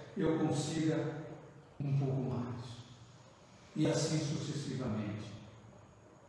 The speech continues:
Porque a esperança,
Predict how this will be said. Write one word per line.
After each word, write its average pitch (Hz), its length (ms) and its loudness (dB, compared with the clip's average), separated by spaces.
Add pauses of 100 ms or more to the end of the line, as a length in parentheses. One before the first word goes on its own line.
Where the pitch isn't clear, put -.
(800)
Porque 151 360 6
a 151 120 8
esperança, 147 1000 4